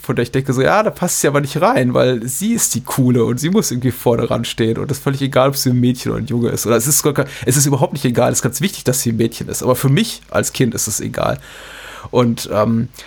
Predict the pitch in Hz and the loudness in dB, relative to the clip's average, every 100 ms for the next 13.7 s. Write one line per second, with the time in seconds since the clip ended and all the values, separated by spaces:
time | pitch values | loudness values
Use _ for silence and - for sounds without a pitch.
0 | - 135 160 127 135 143 117 - - - | -6 0 2 2 0 2 2 0 -2 -2
1 | 127 127 90 135 139 - - - 120 135 | 2 2 0 -4 -2 -2 -4 -6 -4 -2
2 | - 143 - - 139 135 135 135 147 - | 0 0 0 2 4 4 4 2 0 -2
3 | 156 135 127 139 160 139 135 - - - | 2 2 2 2 0 0 0 0 -4 -4
4 | 120 127 131 123 120 - 135 117 113 135 | -6 -2 -2 -2 -4 -8 -4 0 0 -2
5 | - - 113 - - 123 - 143 139 - | -4 -8 -8 -4 -2 -2 -2 -4 -4 -8
6 | - 120 139 139 - 151 151 147 135 135 | -6 -2 0 0 2 2 2 0 2 2
7 | 127 139 135 131 131 139 104 104 135 - | 2 2 2 2 0 -2 -4 -2 -2 -2
8 | 123 123 139 - 139 127 131 127 - - | 0 0 0 0 0 2 0 -2 -10 -18
9 | 107 139 - _ 151 143 - 143 131 127 | -14 -14 -16 _ 0 2 0 2 2 0
10 | 127 135 143 131 107 120 143 139 135 - | -2 0 2 0 2 2 2 2 0 0
11 | - - 71 90 71 65 - _ - 55 | -6 -6 -2 -2 -2 -6 -12 _ -14 -8
12 | 131 131 127 123 - 131 127 127 - 110 | -2 0 2 0 0 -2 2 0 0 -6
13 | 113 123 151 196 - 160 151 | -2 2 4 2 2 2 0